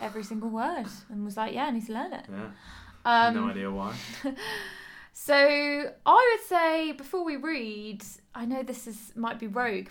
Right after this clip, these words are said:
Speaker 1: but actually have a look at some of the questions before I start reading, or do you wanna start reading?
Speaker 2: No, I would do that. I
Speaker 1: You
Speaker 2: would
Speaker 1: would
Speaker 2: always
Speaker 1: do that?
Speaker 2: recommend you do that.
Speaker 1: Yeah,
Speaker 2: 'Cause then
Speaker 1: okay.
Speaker 2: you actually know what to look for.
Speaker 1: I mean, it's been nearly two years since I was in the classroom, so I didn't wanna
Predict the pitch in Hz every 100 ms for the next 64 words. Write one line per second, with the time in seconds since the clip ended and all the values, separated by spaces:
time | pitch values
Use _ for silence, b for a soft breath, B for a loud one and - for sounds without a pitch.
0 | - 226 240 - 240 226 220 220 233 214
1 | 214 220 220 - 214 208 - 214 214 214
2 | 220 220 220 254 320 330 220 196 202 202
3 | 196 196 - - - - 220 110 104 92
4 | 90 85 87 85 90 98 - - 107 110
5 | 104 107 95 87 - 87 85 90 90 92
6 | 107 202 226 - - - - - 98 98
7 | 98 98 95 92 90 90 - 107 117 117
8 | - - B B B B B 214 214 208
9 | - - 208 202 196 - - B B B
10 | B B B B 220 202 196 226 220 214
11 | 208 214 220 220 208 202 202 220 220 214
12 | 196 196 202 202 202 202 196 202 196